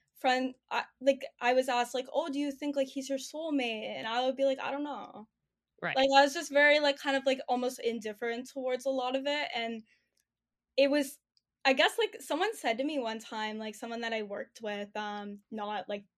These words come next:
Speaker 1: the weird romance thing, that, but they were like, "You don't love him, like, it's just convenient for you." And I did love him, but I mean, like, it was very convenient, and I,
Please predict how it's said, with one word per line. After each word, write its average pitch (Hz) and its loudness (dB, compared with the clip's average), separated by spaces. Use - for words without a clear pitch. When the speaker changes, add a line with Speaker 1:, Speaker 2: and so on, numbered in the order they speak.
Speaker 1:
the 196 -10
weird 190 -10
romance - -12
thing, 202 -10
that, 208 -6
but 285 12
they 311 8
were 311 10
like, 302 4
"You 269 -2
don't 392 0
love 254 2
him, 294 -2
like, 254 -2
it's 240 -4
just 262 -6
convenient 214 -8
for - -10
you." - -12
And 330 10
I 381 12
did 466 12
love 339 6
him, 226 -6
but 254 4
I 247 6
mean, 262 6
like, 240 0
it 294 8
was 302 4
very 240 4
convenient, 208 -6
and 240 0
I, 233 -2